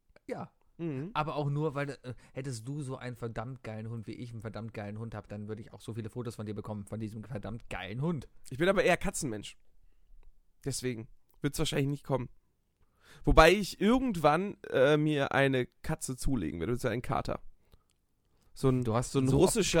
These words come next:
Speaker 1: Kater, das
Speaker 2: so
Speaker 1: zählt
Speaker 2: ein
Speaker 1: schon gar
Speaker 2: russischer
Speaker 1: nicht mehr.
Speaker 2: Langhaarkater, weißt du, mit so langen Backenhaaren. Und den
Speaker 1: Das
Speaker 2: nenne ich dann, äh, äh, Winston.
Speaker 1: trifft irgendwie schon ziemlich auf dich zu. <laughs>
Speaker 2: Eben, eben.
Speaker 1: Ja.
Speaker 2: Jedem das seine.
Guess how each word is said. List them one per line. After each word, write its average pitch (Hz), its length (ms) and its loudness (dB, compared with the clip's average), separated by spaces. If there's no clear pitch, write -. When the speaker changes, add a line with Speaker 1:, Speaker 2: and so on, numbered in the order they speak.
Speaker 1:
Kater, 117 160 0
das 104 100 -4
Speaker 2:
so - 60 -14
Speaker 1:
zählt 135 160 4
Speaker 2:
ein 139 40 2
Speaker 1:
schon 135 80 4
gar - 80 2
Speaker 2:
russischer 170 260 4
Speaker 1:
nicht 139 100 8
mehr. 143 100 6
Speaker 2:
Langhaarkater, 143 560 4
weißt 135 160 2
du, 143 60 0
mit 131 120 -2
so 131 60 0
langen 135 480 4
Backenhaaren. - 600 8
Und 131 120 4
den 135 80 10
Speaker 1:
Das 139 60 12
Speaker 2:
nenne 143 80 10
ich 143 80 8
dann, 135 240 8
äh, 123 300 6
äh, 123 200 4
Winston. 143 400 0
Speaker 1:
trifft - 240 -2
irgendwie 123 540 2
schon 120 180 0
ziemlich 156 300 -2
auf 110 120 -2
dich - 280 -2
zu. 110 280 -4
<laughs> - 160 -12
Speaker 2:
Eben, 220 240 0
eben. 208 240 -2
Speaker 1:
Ja. - 80 -2
Speaker 2:
Jedem 185 220 6
das 226 120 -2
seine. 196 340 -2